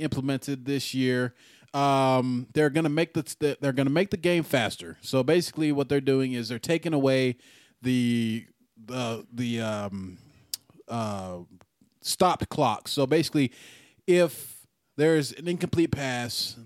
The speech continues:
the clock keeps running. If you run out of bounds, you, the clock, clock keeps running unless you're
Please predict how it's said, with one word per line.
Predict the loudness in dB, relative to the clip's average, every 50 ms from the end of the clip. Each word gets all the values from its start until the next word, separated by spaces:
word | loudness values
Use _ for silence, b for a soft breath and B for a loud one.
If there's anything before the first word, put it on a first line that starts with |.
| -16 _
the | -6 -6 -4
clock | 0 0 0 0 0 -2
keeps | -4 -4 -4 -4 -4 -6
running. | -6 -4 -4 -6 -8 -8 -10 -10
If | -8 -2
you | 0 2
run | 4 4 4 4
out | 4 2
of | 2 2
bounds, | 2 2 2 0 -2 -4 -6 -10
you, | -8
the | -10 -10
clock, | -8 -2 -2 0 0 -2 -4 -12 -20 _ -6
clock | 0 0 0 0 0
keeps | -4 -4 -4 -2 0
running | 0 2 2 2 0 -2
unless | -4 -6 -2 0 0 0 0 -2 -6 b b b b b b b b
you're | -2 0 2 4 4 4 4 2 0 -2 -6